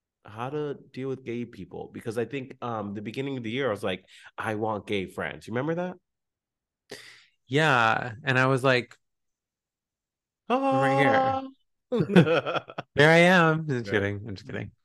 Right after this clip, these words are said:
Speaker 1: But when it ca-, when it comes to, um, me actually meeting, like, other people besides you, like, these people are more, like, online to, like, in different ways type of thing, right? Um,
Speaker 2: Less important, I think is what you mean.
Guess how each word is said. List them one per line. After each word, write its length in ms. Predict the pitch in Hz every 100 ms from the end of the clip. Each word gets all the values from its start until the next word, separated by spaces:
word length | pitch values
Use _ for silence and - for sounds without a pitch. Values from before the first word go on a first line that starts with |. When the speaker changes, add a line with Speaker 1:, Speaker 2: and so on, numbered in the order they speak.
| _
Speaker 1:
But 160 | 135 131
when 160 | 123
it 100 | 117 -
ca-, 120 | 135
when 160 | 117 110
it 100 | 107
comes 280 | 113 107 -
to, 260 | 110 101
um, 380 | - 92 87 82
me 220 | 87 92 78
actually 480 | 82 80 - 92 87
meeting, 400 | 85 85 85 85
like, 220 | 80 80
other 200 | 85 82
people 320 | 82 - 82 80
besides 580 | 82 - 87 85 80
you, 220 | - - - _
like, 200 | 90 80
these 200 | 87 80
people 300 | - 85 85
are 100 | 80
more, 140 | 82 80
like, 200 | 78 _ _ -
online 1000 | 123 120 107 101 98 95 95 92 92 90 -
to, 80 | 87
like, 400 | 82 82 82 _ _ -
in 140 | 101 98
different 340 | 110 104 82
ways 420 | 87 87 85 82
type 180 | 85 78
of 100 | 80
thing, 200 | 82 78
right? 280 | 82 92 - _ - - _ _
Um, 400 | 123 110 101 95
Speaker 2:
Less 220 | 139 131 143
important, 580 | 117 113 110 113 113 - _ _ _ -
I 60 | 113
think 160 | 113
is 80 | 101
what 100 | 107
you 80 | 107
mean. 300 | 110 113